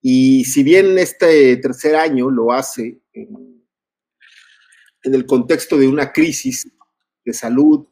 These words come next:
económica, una profunda crisis económica y de salud, eh, las previsiones de cara a las elecciones intermedias del año que entra, del dos mil veintiuno, no podrían ser más positivas para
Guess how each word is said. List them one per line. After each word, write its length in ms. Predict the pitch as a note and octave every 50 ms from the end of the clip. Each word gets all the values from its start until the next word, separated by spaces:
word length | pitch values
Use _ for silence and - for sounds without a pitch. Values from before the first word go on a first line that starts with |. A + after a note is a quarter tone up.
| _ _ _ -
económica, 680 | A2+ - - A2+ A2+ C#3 D#3+ E3 D#3 C#3 B2+ - C3 B2+
una 180 | C3+ C#3 B2+ -
profunda 360 | - A2+ B2 C3 B2+ A#2+ B2
crisis 280 | B2+ B2+ A#2 B2 -
económica 520 | A2+ - - A2 B2 C#3 C#3+ C3+ A#2 B2 A2+
y 40 | G#2+
de 100 | A2 -
salud, 340 | - A2 B2+ C#3+ C3+ C3+ - _ _ _ _ _ _ _ _ _ _ _ _ _ _ _ _ _ _ _
eh, 420 | - B2 A2+ A2+ A2+ A2 G#2 - - _ _ _ _ _ _ _ _ _ _ _ _ _ _ _ _ _ _ _ _ _
las 360 | B2 B2 A#2+ A#2+ - - _ _ _ _ _ -
previsiones 760 | C#3 C#3 C3+ C3+ C3+ - - G3+ A#3 C4+ B3+ D#3+ E3+ F3 D#3+
de 160 | B2+ A#2+ A#2+
cara 280 | - D3+ D3+ D#3 D#3 D3
a 40 | C#3
las 180 | B2 A#2 -
elecciones 420 | A#2+ A2+ A#2 - - D3+ D#3+ C#3+ - C3+
intermedias 640 | A2+ - B2 A#2 A#2 C3+ D3 D3 C#3+ C#3 C3 A2+
del 200 | A2+ A2+ A2+ A#2
año 400 | A#2+ C3 C3 C3+ B2+ B2+ A#2+ A#2+
que 140 | - C#3+ C#3+
entra, 260 | C3+ A#2+ - C#3 D#3
del 160 | D#3+ B2+ A2+
dos 140 | G#2+ A2+ A2
mil 160 | B2 C3 C3
veintiuno, 580 | C3+ C3 B2 B2+ C#3 C3+ C3+ C3+ D#3+ - - _ _ _ _ _ _ _ _ _ -
no 160 | D3 C#3+ C#3+
podrían 360 | D#3+ D#3 C#3+ C#3 C#3+ C#3+ C3+
ser 220 | - - C#3 C#3
más 220 | C#3 C#3 C#3 C#3 -
positivas 720 | - C3+ B2+ - - A2+ - - A3 A3 G3+ C#3 B2+ - -
para 580 | - A#2+ A2 A2 G#2+ G#2 G#2 G#2+ G#2 G#2 G#2